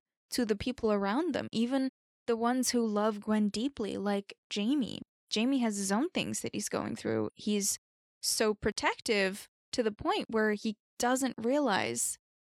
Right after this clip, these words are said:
the feelings of the person that he's actually trying to protect, you know?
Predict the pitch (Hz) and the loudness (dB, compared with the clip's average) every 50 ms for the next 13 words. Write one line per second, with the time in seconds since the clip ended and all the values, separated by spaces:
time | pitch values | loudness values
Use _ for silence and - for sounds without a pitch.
0 | _ _ 208 214 220 - - 240 233 240 240 226 220 226 202 196 196 - 220 220 | _ _ -4 -4 -4 -2 0 0 2 2 2 2 2 0 0 -2 -2 -2 -2 0
1 | - 220 202 196 196 190 196 196 190 185 185 185 - - 208 202 196 - - 202 | 0 0 0 0 0 0 0 0 0 -2 -2 -2 -4 -2 -2 -2 -2 -2 -2 0
2 | 202 202 202 - 214 - 214 208 - 226 233 285 - - - - - _ _ _ | 0 0 -2 -2 -2 -2 -4 -2 0 0 0 0 -2 -4 -10 -12 -12 _ _ _
3 | - 254 269 277 285 302 | -4 -2 0 2 0 0